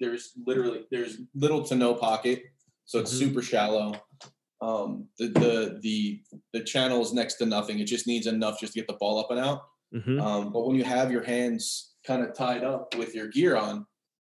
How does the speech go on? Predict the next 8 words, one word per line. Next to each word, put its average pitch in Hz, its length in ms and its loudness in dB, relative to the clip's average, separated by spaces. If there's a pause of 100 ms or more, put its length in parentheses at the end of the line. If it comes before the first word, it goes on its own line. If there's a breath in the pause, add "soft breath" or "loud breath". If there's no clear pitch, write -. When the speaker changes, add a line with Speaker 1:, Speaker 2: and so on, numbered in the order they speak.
(120)
Speaker 1:
you 117 140 -2
really 135 180 2
can't 127 420 0
get, 120 360 4 (360)
you 131 120 -2
know, 110 180 4
a 110 100 -2
full 123 640 4